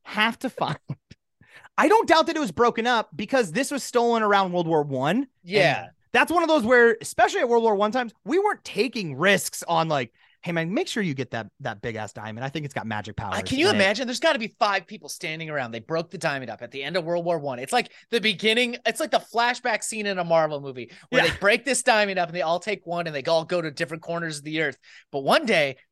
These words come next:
Speaker 2: this is gonna get put back together.
Speaker 1: Oh, yeah.
Speaker 2: Oh, yeah.
Speaker 1: hundred percent.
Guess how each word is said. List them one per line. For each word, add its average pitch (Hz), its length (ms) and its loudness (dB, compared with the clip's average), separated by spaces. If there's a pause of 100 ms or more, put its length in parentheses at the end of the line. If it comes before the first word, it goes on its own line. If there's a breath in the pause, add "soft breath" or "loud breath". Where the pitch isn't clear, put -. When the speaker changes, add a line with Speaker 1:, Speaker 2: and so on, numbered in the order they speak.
Speaker 2:
this 294 200 0
is 508 100 2
gonna 381 180 4
get 247 140 -2
put 262 120 2
back 208 200 2
together. 156 320 -6 (720)
Speaker 1:
Oh, 294 160 6
yeah. 120 300 2 (280)
Speaker 2:
Oh, 214 260 10
yeah. 226 220 8
Speaker 1:
hundred 214 240 4
percent. 151 400 -4